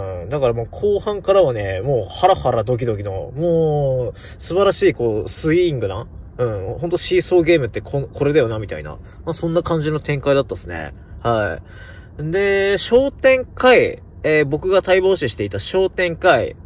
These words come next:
まあ、決まったのはいいんすけども、まあ、案の定、まあ、つなぎだったっすね、今回も。はい。でも、まあ、この時点でも、あ、昇天会をつなぎにして、あ、こっからもうちょっと攻防を広げてって、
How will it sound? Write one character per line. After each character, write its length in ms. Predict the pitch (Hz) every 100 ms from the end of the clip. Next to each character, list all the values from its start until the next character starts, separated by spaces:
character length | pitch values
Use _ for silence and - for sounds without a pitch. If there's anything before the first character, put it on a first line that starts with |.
| -
ま 120 | 165
あ、 20 |
決 160 | - 196
ま 80 | 226
っ 60 |
た 180 | - 233
の 80 | 208
は 60 |
い 40 | 151
い 40 |
ん 60 | 160
す 60 |
け 100 | -
ど 100 | 101
も、 420 | 110 135 123 87 - - - - - 160
ま 420 | 165 120 95 -
あ、 120 | 123
案 100 | 175
の 80 | 180
定、 140 | 127
ま 120 | 110 107
あ、 60 |
つ 180 | - 139
な 140 | 131
ぎ 140 | 127 131
だ 80 | -
っ 20 |
た 120 | 101
っ 20 |
す 100 | -
ね、 160 | 113 120
今 160 | 120 98
回 200 | 87 78
も。 180 | 69 - -
は 280 | 113 95
い。 80 | 82 - - - - - -
で 100 | 220
も、 80 |
ま 100 | 202
あ、 40 | 214
こ 160 | - 247
の 120 | 294
時 120 | 277
点 220 | 262 220
で 100 | 147
も、 360 | 165 160 101 - - -
あ、 140 | 123 - -
昇 340 | - 170 190
天 300 | 190 196 190
会 320 | 165 202 190 165
を 80 |
つ 160 | 120 131
な 140 | 131
ぎ 100 | 127
に 120 | 127 123
し 100 | -
て、 280 | 139 117 -
あ、 180 | 110 -
こ 160 | 135 -
っ 40 |
か 140 | - 180
ら 80 |
も 160 | 151 165
う 60 | 165
ち 80 |
ょ 20 | 175
っ 20 |
と 120 | -
攻 220 | - 131
防 100 | 131
を 60 | 135
広 200 | 131 135
げ 80 | 131
て 100 | 131
っ 20 |
て、 400 | - - 147 95